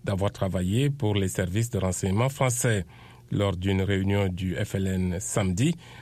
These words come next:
Amar Saadani a indiqué qu'il démissionnait pour des raisons de santé. Il a été remplacé par Jamel Ould Abbès, un proche du président Abdelaziz Bouteflika. Les forces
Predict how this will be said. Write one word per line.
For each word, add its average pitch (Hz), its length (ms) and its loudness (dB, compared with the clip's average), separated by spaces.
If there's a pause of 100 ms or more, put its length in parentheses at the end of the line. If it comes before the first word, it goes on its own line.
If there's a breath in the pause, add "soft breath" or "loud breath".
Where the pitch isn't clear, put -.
(180 loud breath)
Amar 110 320 2
Saadani 107 580 2
a 127 60 0
indiqué 110 500 0
qu'il 123 220 0
démissionnait 123 720 2 (120)
pour 113 200 0
des 95 140 -2
raisons 92 380 2
de 92 160 -2
santé. 120 520 -2 (580 loud breath)
Il 98 100 0
a 98 60 2
été 92 180 0
remplacé 95 400 0
par 90 240 -6
Jamel 98 320 0 (100)
Ould 95 240 -4
Abbès, 127 460 0 (400 loud breath)
un 113 120 2
proche 180 380 -2
du 95 160 0
président 98 580 0
Abdelaziz 101 680 -2
Bouteflika. 113 720 -2 (1800 loud breath)
Les 139 320 4
forces 139 340 0